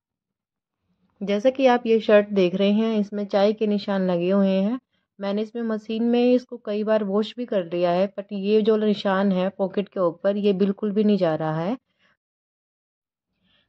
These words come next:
चाय के दाग वाली शर्ट को हम घर पे ही कैसे वॉश करें, बिल्कुल चमकदार बनाएं। जैसे इसको हम वॉश करेंगे, तो शर्ट का जो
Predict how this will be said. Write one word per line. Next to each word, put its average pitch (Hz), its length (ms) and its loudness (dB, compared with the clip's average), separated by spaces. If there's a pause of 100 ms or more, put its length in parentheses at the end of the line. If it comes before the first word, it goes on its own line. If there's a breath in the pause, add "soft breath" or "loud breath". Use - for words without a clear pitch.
(220)
चाय 220 220 0
के 269 160 -4
दाग 214 240 4
वाली 208 320 4
शर्ट 196 320 2
को 208 160 -12
हम 190 200 -6
घर 185 180 -2
पे 190 140 -12
ही 208 140 -6
कैसे 180 340 -8
वॉश 196 300 -2
करें, 190 380 0
बिल्कुल 196 280 -6
चमकदार 190 540 0
बनाएं। 190 420 -2 (1080)
जैसे 202 360 -4
इसको 254 240 -4
हम 247 160 2
वॉश 208 260 2
करेंगे, 185 560 2
तो 233 180 -4
शर्ट 196 360 2
का 220 120 0
जो 233 160 4